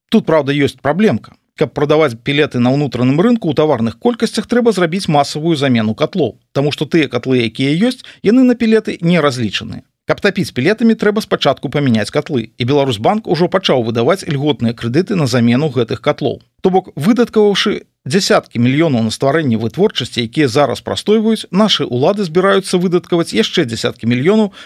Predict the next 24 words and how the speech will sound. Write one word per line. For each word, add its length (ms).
каб 160
прадукцыя 480
гэтых 320
вытворчасцяў 640
стала 240
хоць 240
каму-небудзь 560
патрэбная. 560
І 80
гэта 240
насамрэч 560
адбываецца 480
з 80
усімі 400
мегапраектамі, 960
бо 240
вытворчасць 560
пілет — 400
гэта 320
прыватны 560
выпадак 480
праграмы 560
мадэрнізацыі 720
дрэваапрацоўкі. 880